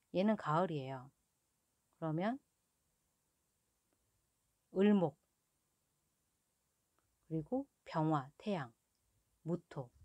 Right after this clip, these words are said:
병화와 무토는 십이운성 포대법에서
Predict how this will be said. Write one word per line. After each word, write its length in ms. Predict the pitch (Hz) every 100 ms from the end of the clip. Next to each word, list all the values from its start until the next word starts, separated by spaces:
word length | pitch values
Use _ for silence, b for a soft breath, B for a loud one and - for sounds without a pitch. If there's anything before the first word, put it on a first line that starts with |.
| - _ -
병화와 600 | 190 208 262 262 247 240
무토는 840 | 143 151 - 185 175 190 139 123 - - _ _ _ _ _ _ _ - - _ _ _ _ _ _ _ _ _ _ _ _ _
십이운성 480 | - 254 277 254 233
포대법에서 840 | 294 311 294 220 170 156 202 233